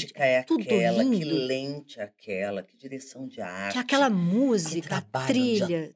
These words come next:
Speaker 1: atri-,
Speaker 2: o Mark
Speaker 1: de atriz
Speaker 2: Ruffalo,
Speaker 1: dela,
Speaker 2: gatíssimo, bom
Speaker 1: deslumbrante.
Speaker 2: ator. Ela tá incrível.
Speaker 1: Maravilhoso.
Speaker 2: Aquela hora que ela dança estranha, assim.
Speaker 1: É, porque ela, ela,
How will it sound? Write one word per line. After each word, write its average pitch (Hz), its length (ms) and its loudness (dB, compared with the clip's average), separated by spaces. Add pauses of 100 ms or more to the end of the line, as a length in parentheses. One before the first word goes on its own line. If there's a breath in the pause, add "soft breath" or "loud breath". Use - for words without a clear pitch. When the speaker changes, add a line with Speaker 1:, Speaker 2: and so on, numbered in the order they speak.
(120)
Speaker 1:
atri-, 127 200 -2
Speaker 2:
o - 40 0
Mark 233 280 2
Speaker 1:
de 220 80 -8
atriz 214 140 2 (160)
Speaker 2:
Ruffalo, 214 260 2
Speaker 1:
dela, - 260 2
Speaker 2:
gatíssimo, - 720 0
bom 196 60 2
Speaker 1:
deslumbrante. 180 720 2
Speaker 2:
ator. 208 400 4
Ela 214 280 2
tá 214 160 -8
incrível. 202 720 -2
Speaker 1:
Maravilhoso. 135 360 -6
Speaker 2:
Aquela 220 160 4
hora 226 80 2
que 220 100 0
ela 190 100 2
dança 202 300 2
estranha, 202 480 2
assim. 208 480 2
Speaker 1:
É, 185 160 -4
porque - 300 -18
ela, 90 280 -2
ela, 92 240 -4